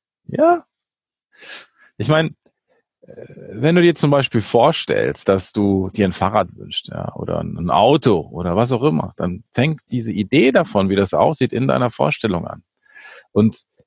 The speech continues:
das wollen wir auch in unserem Alltag nutzen. Ja.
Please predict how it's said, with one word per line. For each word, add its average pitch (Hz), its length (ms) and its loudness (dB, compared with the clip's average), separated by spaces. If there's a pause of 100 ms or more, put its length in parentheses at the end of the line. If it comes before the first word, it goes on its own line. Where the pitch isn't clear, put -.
das 135 420 0
wollen 147 440 4
wir 151 300 2
auch 147 280 4
in 139 120 2
unserem 135 300 2
Alltag 143 440 0
nutzen. 95 380 -8 (1040)
Ja. 104 260 -6